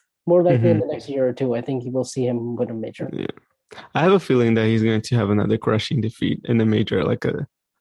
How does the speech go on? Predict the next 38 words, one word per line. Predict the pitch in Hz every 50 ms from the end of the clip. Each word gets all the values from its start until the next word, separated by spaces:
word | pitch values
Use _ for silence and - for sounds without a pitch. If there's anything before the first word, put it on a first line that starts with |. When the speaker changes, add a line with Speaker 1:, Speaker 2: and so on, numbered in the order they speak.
| _ _ -
Speaker 2:
like | 127 117
a | 139 120
big | 107 123 123 120
semifinal | - - - 123 117 113 120 - - 104 107 107 104 110 117 117
that | 117
he | 113 113 113
loses, | 113 110 107 107 104 104 104 107
or | 110 107 107
even | 107 110 113 113 131 120 117
a |
final. | - - - - - 110 120 123 127 127 _ _ -
I | - 117 123 117
think | 117 - 123 117 -
he | 123 117
might, | 110 110 113 113 113 113 139 160 _ _ - - _ -
he | - 131
might | 135 131 117
do | 127 123
like | 113 117 110 -
a | 117
Medvedev | 113 113 110 107 98 107 113 98 107 107 101 101
in | 110 104
that | 107 107 107
sense, | - - 104 101 101 - -
or | 107 104 104 104 - _ _ _ _ -
Dominic | 113 117 113 110 110 107 101 -
Thiem, | - - 113 110 110 113 113 135 -
like, | - 123 110 - _ _ _ - 139 -
probably | - 123 123 123 135
win | 127 123 120 120
a | 110
Grand | 110 113 113 113 107
Slam | 113 113 110
earlier | 104 104 107 117 123 131 143 143 - -
than | 131 123 123 117
those | 117 113 -
two. | - - 156
Speaker 1:
Yeah. | 151 156 151